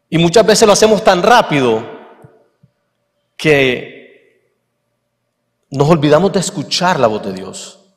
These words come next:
Hoy en día todo lo queremos rápido y es como un drive-thru.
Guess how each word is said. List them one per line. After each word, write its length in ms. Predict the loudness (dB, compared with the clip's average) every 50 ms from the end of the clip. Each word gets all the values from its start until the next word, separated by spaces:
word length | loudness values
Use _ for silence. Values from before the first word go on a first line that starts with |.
| _ _ _ _ _ _ _ _ _ _ _ _ _ _ _ _ _ _ _ _ _ _ _ _ _ _ _
Hoy 160 | -4 -2 -2
en 80 | 0 0
día 260 | 2 2 2 4 4
todo 160 | 4 4 4
lo 80 | 4 2
queremos 320 | 2 0 0 0 0 0
rápido 1040 | 2 2 2 2 2 -2 -4 -2 -2 -4 -6 -8 -14 -20 -20 -20 -20 _ _ _ _ _ _ _ _ _ _ _ _ _ _ _ _ _ _ _ _ _ _ _ _ _ _ _
y 320 | -6 -6 -4 -4 -4 -4
es 120 | -6 -6 -4
como 160 | -2 -2 -2
un 80 | -2
drive-thru. 500 | 0 2 2 2 2 0 -4 -8 -10 -10